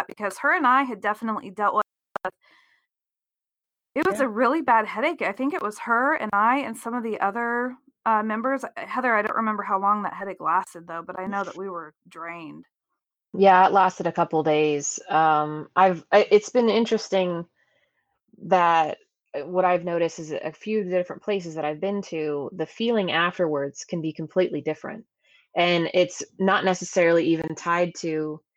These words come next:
Speaker 3: the amount of activity that we had in, in the evening. There's one place, uh, Madison Seminary, that I've gone to a handful of times. And every time I leave there, regardless of how much has happened,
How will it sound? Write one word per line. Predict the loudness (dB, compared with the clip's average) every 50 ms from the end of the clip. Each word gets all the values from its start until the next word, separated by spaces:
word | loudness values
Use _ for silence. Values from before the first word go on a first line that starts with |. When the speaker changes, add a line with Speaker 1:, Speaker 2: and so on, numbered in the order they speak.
| _ _ _ _ 2
Speaker 3:
the | 2 4
amount | 4 4 2 2 2
of | 0
activity | 0 -2 -2 -2 -2 -2 0 0 0 0 -2
that | -2 -4 -4
we | -4 -4
had | -4 -4 -4 -4 -4
in, | -6 -8 -10 -10
in | -8 -8
the | -6 -6 -4 -4
evening. | -6 -6 -8 -12 -14 -14 -16 -14 _ -2
There's | 0 0 0 2
one | 2 2 2 2
place, | 2 2 2 2 2 2 0 -4 -8 -16 -10 _
uh, | -4 -2 -2 -2 -4 -4 -8 -10 _ _ _ _ -4
Madison | -2 0 0 0 -2 -6 -8 -8
Seminary, | -6 -4 -4 -4 -4 -4 -4 -6 -6 -6 -8 -10 -10 -8
that | -6 -6
I've | -6 -6
gone | -6 -6 -6 -6 -8 -10 -10
to | -8 -8 -8 -8 -10 -12 _ _ _ _ _ _
a | -8 -4
handful | -4 -4 -2 0 -2 -2
of | -2
times. | 0 -2 -2 -2 -2
And | -2 -2
every | 0 0 0 0
time | 0 0 -2 0 0 0
I | 0 0
leave | 0 -2 -2 0 0 -2 -2 -4 -6 -10 -8
there, | -4 -2 0 0 0 0 -2 -4 -6 -8 _ _ _ _ _ _ _ _ -4
regardless | -2 2 2 4 4 6 4 4 2 0
of | -2
how | 0 2 2 2
much | 2 0 -2 -2
has | -6 -4
happened, | 0 0 0 0 0 -2 -6 -8 -8 -12 -14